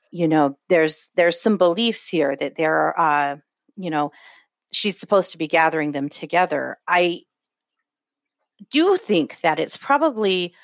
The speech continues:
I think about her sitting in jail where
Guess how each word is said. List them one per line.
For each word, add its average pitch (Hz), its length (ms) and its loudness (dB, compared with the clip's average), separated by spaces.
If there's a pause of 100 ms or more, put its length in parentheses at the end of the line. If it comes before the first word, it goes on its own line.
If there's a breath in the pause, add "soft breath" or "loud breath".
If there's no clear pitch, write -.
(260 loud breath)
I 208 80 2
think 269 200 0
about 202 300 0
her 202 140 0
sitting 180 360 -8
in 156 140 -6
jail 156 600 -2
where 160 460 2